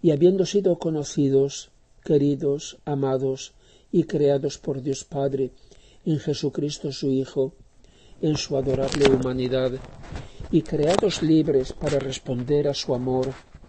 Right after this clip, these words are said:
Dios ha aceptado el riesgo, realmente mortal, de no ser correspondido por algunas criaturas. Para Dios el futuro es presente,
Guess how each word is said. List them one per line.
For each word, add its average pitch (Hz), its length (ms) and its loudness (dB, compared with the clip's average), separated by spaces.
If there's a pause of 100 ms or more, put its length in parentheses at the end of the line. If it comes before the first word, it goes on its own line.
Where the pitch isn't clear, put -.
(520)
Dios 165 440 2
ha 175 100 0
aceptado 170 640 -2
el 151 60 0
riesgo, 143 580 -4 (840)
realmente 139 680 0
mortal, 131 680 -4 (680)
de 143 140 0
no 156 140 0
ser 180 220 0
correspondido 139 840 -2
por 135 240 -2
algunas 127 400 -2
criaturas. 131 800 -2 (1900)
Para 139 260 2
Dios 165 460 0
el 156 160 2
futuro 156 680 0
es 180 140 -2
presente, 170 800 -4